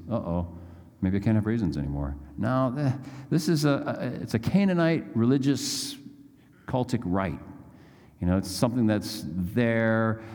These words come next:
as part of the, the religion of the land. And the religion of the land basically was Baalism.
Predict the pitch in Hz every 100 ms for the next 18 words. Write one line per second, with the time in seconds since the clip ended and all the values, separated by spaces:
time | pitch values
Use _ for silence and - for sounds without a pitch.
0 | - - 101 - - 120 123 107 98 104
1 | 101 95 95 90 101 110 123 139 123 117
2 | 110 101 98 101 95 85 107 135 143 165
3 | 196 190 156 123 113 120 120 120 113 120
4 | 120 107 104 87 - 104 107 95 85 73
5 | 78 71